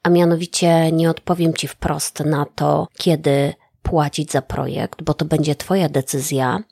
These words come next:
co musisz wziąć pod uwagę podczas zadawania takich pytań i podczas szukania osób do pisania projektów. O tym opowiem Ci na końcu tego odcinka,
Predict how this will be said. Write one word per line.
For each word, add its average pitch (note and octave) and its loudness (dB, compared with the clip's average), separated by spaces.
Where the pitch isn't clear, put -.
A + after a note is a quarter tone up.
co - 0
musisz F#3 2
wziąć E3 2
pod - -4
uwagę D#3 0
podczas - -4
zadawania E3 -2
takich - -10
pytań E3+ -2
i D#3 0
podczas - -2
szukania F#3+ 0
osób D3 -4
do C#3+ 0
pisania F3 0
projektów. - -4
O G#3+ 2
tym G#3+ 0
opowiem E3 -2
Ci D#3+ -4
na D#3+ -2
końcu G#3+ 0
tego - -4
odcinka, - -8